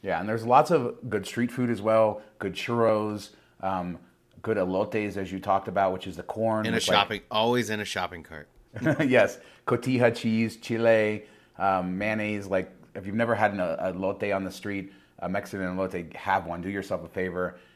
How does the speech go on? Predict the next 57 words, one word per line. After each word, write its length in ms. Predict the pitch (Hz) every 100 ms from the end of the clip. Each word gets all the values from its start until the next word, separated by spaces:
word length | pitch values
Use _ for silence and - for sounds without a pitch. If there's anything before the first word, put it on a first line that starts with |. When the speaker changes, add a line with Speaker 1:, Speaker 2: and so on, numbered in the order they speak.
| _
Speaker 1:
Uh, 140 | 87 82
it's 140 | 90
got 240 | - 101 101
the 80 | 92
juice, 440 | 82 90 87 - 85
just 220 | 95 -
to 140 | 90
reference 380 | 85 90 90 87
the 60 | 87
corn 280 | - 92 90
song 260 | 95 87
that 120 | 87 82
Joe 260 | 90 82 - _ _ -
mentioned 320 | 87 90 82
earlier. 380 | 92 87 85 85 _
There's 140 | 104 104
also 240 | 120 120
tamales 680 | 110 98 104 110 107 104 95
and 120 | 90
all 160 | 92 107
kinds 300 | 110 101 95
of 160 | 87
other 400 | - 95 95 90 - -
Mexican 380 | 95 95 95 90
street 240 | - 95
foods 180 | 95 87
everywhere. 420 | - 107 101 98 - -
Tons 200 | 135 156
of 80 | 151
great 200 | 117 107
restaurants. 420 | 98 120 120 110
I 60 | -
know 140 | 113
a 140 | 110 87 - _ -
bunch 220 | 110 117
of 140 | 113 92
people 240 | 117 107
in 60 | 101
our 80 |
group 180 | 95 101
went 140 | 101 92
to 80 | 92
Entramar, 720 | 101 104 104 95 101 107 104
which 160 | 92
is 100 | 92
a 40 | 87
very 220 | 95 92 - -
famous 340 | 95 98 92
sort 140 | 98
of 120 | 90 87 - _
seafood 340 | - 107 113
restaurant 380 | 104 104 107 98
here. 280 | 104 98 - - -
They 140 | 104
really 260 | 107 107 95
loved 240 | 98 98
it. 180 | 101